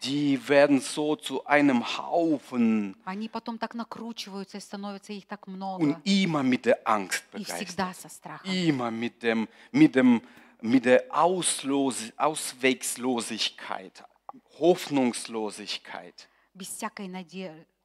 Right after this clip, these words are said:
Speaker 1: Jesus sagt,
Speaker 2: Иисус говорит,
Speaker 1: wenn du das alles lässt,
Speaker 2: если ты всё оставишь,
Speaker 1: und da ist viel, viel aufgezählt,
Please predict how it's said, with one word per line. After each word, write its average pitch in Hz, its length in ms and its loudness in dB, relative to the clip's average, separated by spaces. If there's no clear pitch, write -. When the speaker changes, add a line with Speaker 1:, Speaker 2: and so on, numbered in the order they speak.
Speaker 1:
Jesus 123 720 -6
sagt, 113 480 -6
Speaker 2:
Иисус 190 400 -20
говорит, 214 480 -16
Speaker 1:
wenn 110 180 -4
du 104 120 -14
das - 400 -12
alles 107 480 -14
lässt, 117 600 -8
Speaker 2:
если 214 320 -16
ты 240 140 -18
всё - 500 -12
оставишь, - 800 -14
Speaker 1:
und 107 120 -18
da 113 100 -2
ist 104 260 -8
viel, 165 320 -16
viel 123 300 -16
aufgezählt, - 640 -14